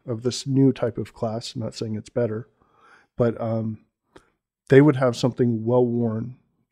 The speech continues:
and obviously abused and something that they've had for a long time. And I think that, um, what this article is talking about is that that's becoming, like, a new status symbol to have something that's old and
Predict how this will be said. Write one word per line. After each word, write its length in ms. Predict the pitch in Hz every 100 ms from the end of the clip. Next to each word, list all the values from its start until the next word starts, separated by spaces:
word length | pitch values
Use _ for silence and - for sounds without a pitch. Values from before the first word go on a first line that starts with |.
| _
and 440 | 127 117 113 113 113 -
obviously 440 | 120 117 117 127
abused 680 | 117 110 120 113 120 127 - _ _ _
and 420 | - 117 113 113 -
something 360 | - 147 156
that 160 | 147 139
they've 160 | 143 135
had 200 | 139 131
for 100 | 139
a 40 |
long 180 | 123 127
time. 360 | 127 151 135 - _ _ _ _ _ _ _ _ _ _ _
And 140 | 120
I 80 | 120
think 400 | 117 151 151 -
that, 240 | 135 117 117
um, 320 | 110 107 113 _ _ _
what 160 | 135 127
this 180 | 127
article 360 | 143 117 113 117
is 80 | 113
talking 340 | 170 175 135
about 260 | 117 110 - _ _ _ _ _ _ _
is 100 | 123 107
that 280 | 113 -
that's 240 | - 131 -
becoming, 440 | 131 - 123 117
like, 220 | 113 107
a 80 | 120
new 380 | 113 123 143 139
status 400 | - 113 107 107
symbol 380 | - 113 117 -
to 120 | -
have 180 | 117 120
something 380 | - 123 123 113
that's 220 | 123 -
old 460 | - 120 117 117 120
and 220 | 113 117